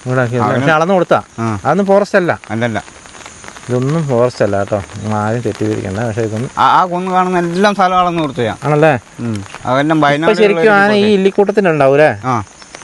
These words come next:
Speaker 1: ഇവിടെ ഉണ്ടോ ഈ ഇല്ലിക്കൂട്ടം കണ്ടോ? ഇതിന്റെ അപ്പുറം ആന പതുങ്ങി നിൽക്കുന്നുണ്ടാവും, നമ്മളറിയില്ല എന്ന് മാത്രം.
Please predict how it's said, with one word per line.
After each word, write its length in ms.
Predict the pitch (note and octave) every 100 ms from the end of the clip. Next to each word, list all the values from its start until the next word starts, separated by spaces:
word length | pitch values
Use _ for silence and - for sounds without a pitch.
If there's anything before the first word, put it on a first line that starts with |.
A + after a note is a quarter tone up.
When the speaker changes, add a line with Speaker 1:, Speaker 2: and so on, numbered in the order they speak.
| -
Speaker 1:
ഇവിടെ 160 | A#2+ B2+
ഉണ്ടോ 180 | B2 A2
ഈ 120 | A2+
ഇല്ലിക്കൂട്ടം 520 | A2 A#2+ A#2 B2 B2+
കണ്ടോ? 200 | A#2+ F#2+ G2+ - - - - -
ഇതിന്റെ 200 | A#2+ C3
അപ്പുറം 280 | A#2 - B2+
ആന 280 | A2 A#2 C#3+ - -
പതുങ്ങി 240 | G#2+ G#2+ A#2+
നിൽക്കുന്നുണ്ടാവും, 540 | A2+ A2+ G#2+ G2 A2
നമ്മളറിയില്ല 640 | G#2+ A2+ A2 G#2 A2 G#2+
എന്ന് 120 | G#2 G#2
മാത്രം. 360 | G2 F2+ B2+